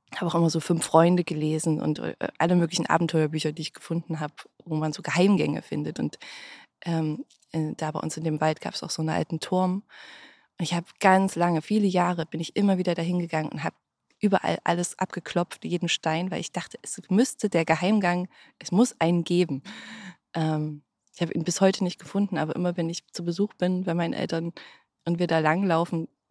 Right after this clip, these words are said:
dann denke ich nochmal so, „Ah, vielleicht könnte ich nochmal ganz kurz hier drücken“ oder so. Ähm, und dann habe ich aber diese Natur, also das war nämlich so, es war zwar schön, dort zu leben als Kind,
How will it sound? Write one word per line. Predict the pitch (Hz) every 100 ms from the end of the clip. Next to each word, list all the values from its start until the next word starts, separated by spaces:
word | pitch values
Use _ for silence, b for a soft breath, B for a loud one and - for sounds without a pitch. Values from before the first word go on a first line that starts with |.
| _
dann | 151 156 - _ _ _ _ _ _
denke | 165 180
ich | -
nochmal | 175 160
so, | -
„Ah, | -
vielleicht | - - -
könnte | 208 202
ich |
nochmal | 185 185 170
ganz | 180 -
kurz | - -
hier | 196
drücken“ | 190 - - 143
oder | - 156
so. | 156 151 147 B 214 B B B B B _ _
Ähm, | 175 170 160 151 151 160 b b b b b -
und | 175
dann | 165 175 226
habe | 220
ich | 208 -
aber | 190 190 190 - _ _ -
diese | 180 170
Natur, | 160 - - 226 254 269 320 - -
also | 160 151 156 - _ -
das | 165
war | 165 160
nämlich | 151 156
so, | - 180 165 - - _ -
es | -
war | 151
zwar | -
schön, | - 202 214
dort | 165 -
zu | 165
leben | 147 190 202
als | - -
Kind, | - 190 277